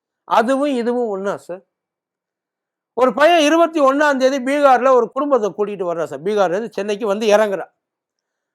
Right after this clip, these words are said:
வந்து அந்த பையன் பேரு கௌரவ் குமார். அந்த பையன் இறங்குனதும் அவனுக்கு வேலை இல்ல. அதான் அவனுக்கு நான் ஏற்கனவே சொன்ன மாதிரி தமிழ்நாடு நம்மளை கண்டிப்பா காப்பாத்து அப்படின்ற ஒரே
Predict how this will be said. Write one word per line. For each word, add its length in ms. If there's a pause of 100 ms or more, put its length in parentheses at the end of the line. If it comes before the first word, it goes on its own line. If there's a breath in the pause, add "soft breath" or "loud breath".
(240)
வந்து 220
அந்த 220
பையன் 340
பேரு 180
கௌரவ் 460
குமார். 300 (800)
அந்த 220
பையன் 640
இறங்குனதும் 600 (600)
அவனுக்கு 400
வேலை 300
இல்ல. 320
அதான் 260
அவனுக்கு 340
நான் 140
ஏற்கனவே 420
சொன்ன 200
மாதிரி 240
தமிழ்நாடு 540
நம்மளை 280
கண்டிப்பா 380
காப்பாத்து 500
அப்படின்ற 320
ஒரே 180